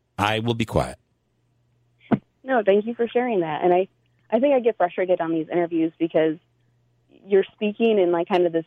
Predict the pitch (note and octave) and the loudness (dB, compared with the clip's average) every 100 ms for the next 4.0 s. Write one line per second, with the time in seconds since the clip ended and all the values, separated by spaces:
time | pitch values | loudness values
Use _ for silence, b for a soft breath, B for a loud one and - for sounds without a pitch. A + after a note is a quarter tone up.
0 | _ F3+ F3+ F3 F#3+ E3+ E3+ E3 E3 - | _ -2 0 0 -6 -6 -2 0 0 0
1 | E3 E3+ F#3+ F3+ A3 G#3 F#3 C#3+ - - | -2 0 0 0 -2 -4 -6 -8 -6 -8
2 | - _ _ _ _ G2 G2+ F2 - - | -12 _ _ _ _ 0 2 0 -4 -4
3 | G#3+ A3+ C#4+ - A3+ E3 G3 G3+ F#3+ | -2 -2 -4 0 0 0 -4 -6 -8